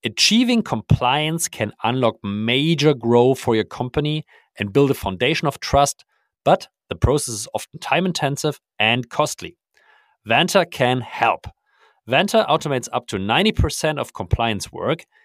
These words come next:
getting your audit ready in weeks instead of months, and saving you up to eighty-five percent of associated costs.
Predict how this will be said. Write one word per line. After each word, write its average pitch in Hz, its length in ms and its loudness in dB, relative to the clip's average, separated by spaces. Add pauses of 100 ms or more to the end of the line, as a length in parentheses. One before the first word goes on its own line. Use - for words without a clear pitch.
(220)
getting 123 240 2
your 95 120 -4 (120)
audit 135 300 4
ready 123 320 2
in - 160 -8
weeks 170 280 -2
instead 120 300 -4
of - 140 -6
months, 165 280 -2 (160)
and 165 300 0 (180)
saving 190 480 2
you 180 220 0
up 139 160 0
to - 160 -12 (180)
eighty-five 170 720 0
percent 143 460 -2
of 117 160 -8
associated 117 680 -4
costs. - 420 -8